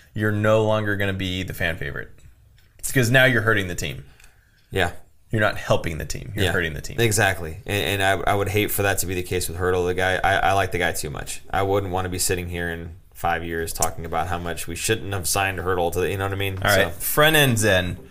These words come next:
Speaker 1: Always need to pay players for their present value, not their past value. How do you know what their present value is? That means their, their contracts need to fluctuate based
Speaker 2: Yeah.
Speaker 1: on how they perform,
Speaker 2: Right.
Speaker 1: right?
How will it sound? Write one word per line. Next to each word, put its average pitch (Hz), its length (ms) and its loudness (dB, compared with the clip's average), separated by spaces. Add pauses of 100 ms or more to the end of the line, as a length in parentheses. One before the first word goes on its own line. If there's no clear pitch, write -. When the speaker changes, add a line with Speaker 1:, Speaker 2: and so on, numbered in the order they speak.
(440)
Speaker 1:
Always 156 260 6
need 165 140 2
to 151 80 2
pay 143 180 6
players 117 400 4
for - 160 -2
their 104 100 2
present 120 400 2
value, 107 240 4
not 104 180 0
their 101 100 -4
past 101 320 0
value. 90 300 2 (1080)
How - 280 4
do 165 60 6
you 180 80 6
know 180 120 6
what 180 100 4
their 170 100 4
present 160 300 4
value 160 260 6
is? 104 240 -4
That 143 220 4
means 139 380 2
their, 120 460 6 (340)
their 107 400 2 (500)
contracts 143 560 2
need 113 140 -2
to 101 40 -6
fluctuate 117 580 4
based 107 200 4
Speaker 2:
Yeah. 76 60 2
Speaker 1:
on 107 40 0
how 107 140 2
they 95 120 2
perform, 95 440 -2
Speaker 2:
Right. 85 220 4
Speaker 1:
right? 123 280 2